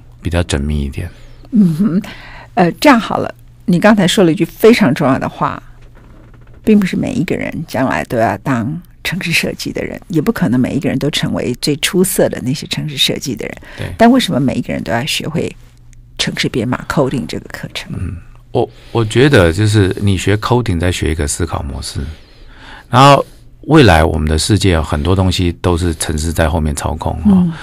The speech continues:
Speaker 1: 包括我，我们现在吃的饭，假如它是基因改造的话，那后面也都是程式在事先做预测的，包括药，
Speaker 2: 嗯。
Speaker 1: 药也是，现在做药也是。
Speaker 2: 是。嗯。
Speaker 1: 那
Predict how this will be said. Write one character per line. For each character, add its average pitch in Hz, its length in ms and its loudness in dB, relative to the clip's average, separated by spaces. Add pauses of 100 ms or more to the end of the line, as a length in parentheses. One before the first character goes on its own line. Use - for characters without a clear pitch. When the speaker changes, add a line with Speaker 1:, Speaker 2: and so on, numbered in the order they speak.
(220)
Speaker 1:
包 113 140 2
括 113 180 8
我， - 220 0
我 87 80 0
们 85 100 2
现 113 140 4
在 107 60 4
吃 104 320 2
的 85 240 4 (280)
饭， 82 560 2
假 76 160 2
如 73 60 4
它 92 140 2
是 92 100 0
基 87 160 -2
因 90 100 2
改 73 160 0
造 78 220 2
的 69 60 -2
话， 73 260 -2 (300)
那 113 100 4
后 113 160 4
面 110 140 6
也 73 100 2
都 80 100 4
是 90 120 0
程 76 240 -2
式 76 280 -2 (600)
在 92 180 4
事 95 160 2
先 80 220 0
做 73 420 0
预 92 140 0
测 85 240 2
的， 71 120 -2
包 104 120 6
括 101 140 6
药， 101 240 6 (100)
Speaker 2:
嗯。 117 60 0
Speaker 1:
药 90 180 6
也 76 100 0
是， 67 160 -4
现 90 120 2
在 98 80 4
做 92 220 4
药 80 180 4
也 78 100 -4
是。 - 220 -8
Speaker 2:
是。 80 140 -10
嗯。 160 180 0 (560)
Speaker 1:
那 160 180 4